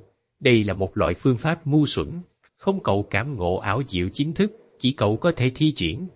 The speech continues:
Loại phương pháp này nhất định không có cách nào hiểu được quy luật tối cao. La Phong hiểu, bí mật ẩn chứa trong pho tượng thần thú khó hơn việc hiểu được quy luật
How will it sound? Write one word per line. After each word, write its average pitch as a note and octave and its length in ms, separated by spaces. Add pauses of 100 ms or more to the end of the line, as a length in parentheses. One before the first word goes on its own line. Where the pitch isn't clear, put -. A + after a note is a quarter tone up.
(160)
Loại F#2+ 220
phương B2+ 240
pháp E3 300
này E2+ 160
nhất F3 240
định F2+ 300
không B2+ 220
có D3 100
cách D3+ 240
nào D#2 240 (100)
hiểu A#2 240
được G#2 200
quy C#3 140
luật F2+ 180 (100)
tối D3 260
cao. G#2+ 300 (360)
La A#2+ 200
Phong C3+ 240
hiểu, F#2 300 (360)
bí F#3+ 120
mật C3 220
ẩn A#2+ 260
chứa F#3 320
trong B2 140
pho C3 220
tượng G2 280
thần G2 300
thú F3+ 180
khó F#3 200
hơn C3+ 340
việc - 280
hiểu A2 220
được G#2 220
quy C3 160
luật F2+ 160